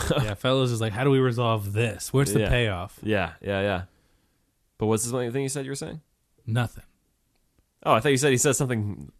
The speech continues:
Speaker 1: funny.
Speaker 2: No, Bates just has a good, it's a good bit, good sequence of him. You know, we don't get Bates for an extended period of time.
Speaker 1: Yeah. We do see him talking to Mosley for one second. Don't know what they're talking about. They look serious, but that's
Speaker 2: Probably sports or something.
Speaker 1: Yeah.
Speaker 2: Politics.
Speaker 1: Right.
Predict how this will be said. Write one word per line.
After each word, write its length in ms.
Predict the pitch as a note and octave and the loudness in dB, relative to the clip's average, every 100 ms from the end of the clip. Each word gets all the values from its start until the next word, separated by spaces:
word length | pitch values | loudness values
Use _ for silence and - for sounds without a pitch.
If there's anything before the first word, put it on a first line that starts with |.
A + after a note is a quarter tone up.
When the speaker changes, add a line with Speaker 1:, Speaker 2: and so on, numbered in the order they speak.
| _ - | _ -14
Speaker 1:
funny. 260 | B2+ D#2+ G2 | -12 -10 -8
Speaker 2:
No, 100 | E4 | -6
Bates 240 | G#3+ F#3 - | 2 2 2
just 140 | A#3+ | 2
has 120 | G3+ | 2
a 60 | F#3+ | 4
good, 160 | F3+ F#3+ | 4 2
it's 140 | E3 | 2
a 40 | |
good 220 | F3 F#3+ D#3 | 2 2 4
bit, 300 | F3 A#2+ C3 | 2 2 -2
good 160 | D3 | -2
sequence 400 | - D#3+ C#3+ B2+ | -2 -2 0 0
of 80 | C3 | 0
him. 320 | C3+ C3 B2 - | -2 -2 -4 -10
You 180 | D3+ F#3+ | -2 2
know, 120 | C3+ | 4
we 100 | C#3 | 4
don't 160 | F#3+ F3+ | 4 2
get 180 | F#3+ D#3+ | 0 2
Bates 220 | F3 D#3 | 0 2
for 100 | E3 | -2
an 60 | |
extended 320 | C#3+ - C#3 B2 | -2 -2 -4 -2
period 240 | C3+ A#2 | -2 -2
of 60 | G2+ | -4
time. 340 | B2+ G#2 A#2 - | -6 -6 -10 -8
Speaker 1:
Yeah. 260 | B2 G#2+ F2 - | -2 0 -2 0
We 120 | C3+ | 0
do 100 | G3+ | 2
see 120 | - | 2
him 100 | F3+ | 2
talking 260 | C#3 A#2 G#2 | 2 2 0
to 40 | |
Mosley 360 | F#2 A2 G#2+ G2 | 2 2 2 0
for 180 | F#2+ G2+ | -2 -2
one 160 | F#2 | -2
second. 400 | F2+ F#2 F#2 F2+ - _ _ _ - - | -2 -4 -4 -8 -10 _ _ _ -18 -2
Don't 140 | G#3 | 2
know 80 | G3+ | 2
what 80 | F#3+ | 2
they're 100 | D#3+ | 2
talking 240 | D#3+ E3+ | 0 0
about. 220 | G2+ F2+ | 0 -2
They 100 | A2 | 0
look 160 | A2 B2 | -2 -2
serious, 380 | - C#3+ F#2+ - | 0 0 0 -2
but 100 | F2 | -4
that's 120 | A2+ | -2
Speaker 2:
Probably 160 | C3+ A#2 | -2 -2
sports 500 | - A2 G#2+ - B2+ | -4 -4 -4 -6 -8
or 40 | |
something. 300 | A#2+ A2+ A2+ | -8 -6 -4
Speaker 1:
Yeah. 360 | A2+ A#2 F#2+ F#2+ - _ | 0 2 2 -2 -10 _
Speaker 2:
Politics. 720 | - A2+ A2 A2+ G#2 - - - | -4 -2 -2 -6 -8 -10 -16 -2
Speaker 1:
Right. 380 | A#2 A2 D#2 | 2 2 0